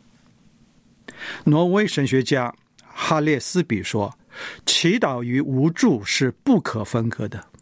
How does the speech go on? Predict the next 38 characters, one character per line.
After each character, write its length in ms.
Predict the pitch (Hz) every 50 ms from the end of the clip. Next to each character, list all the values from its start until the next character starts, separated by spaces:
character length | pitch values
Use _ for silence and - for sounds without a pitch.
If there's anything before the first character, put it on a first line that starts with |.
| _ _ _ _ _ _ _ _ _ _ - - - - - - - -
只 160 | - - 202 240
有 140 | 190 143 151
那 120 | 175 165
些 300 | 139 - - - 143 147
无 300 | 151 - 160 147 180 214
助 180 | - - 277 220
的 140 | 180 151
人 260 | 131 123 127 131 160 170
才 200 | - - - 117
能 140 | 113 123 131
够 120 | 127 120 113
真 380 | - - 180 202 226 240 240
正 180 | 220 285 220 170
的 140 | 135 127 110
祷 220 | 110 85 78 -
告。” 260 | - 98 - - - _ _ _ _ _ _ _ _ _ _ _ _ _ _ _ _ _ _
听 380 | - - - 202 214 226 226
着 160 | 202 170 147 123
吧， 220 | 113 98 - - _ _ _ - - - - - - -
常 200 | - 165 208 214
常 160 | 202 202 196
感 240 | 165 156 135 131 131
到 180 | 165 151 131
无 320 | 117 131 123 131 147 196 214
助， 320 | 220 277 269 170 120 - _ _ -
以 140 | - 135 135
至 220 | 120 - - 214
于 220 | 175 131 120 120 123
不 400 | - _ _ 294 277 226 175 147
知 240 | - - 208 240 226
道 460 | - 214 156 110 90 92 - _ _ _ _ _ _ _ _ _ _ _ _ _ _ _ -
应 260 | 180 208 220 208 196
该 240 | - 185 175 180 170 - _
怎 220 | - - 139 113 117
么 140 | 135 165
做 260 | 180 - - 311 262 175
的 120 | 127 120
人， 300 | 104 101 95 95 98 165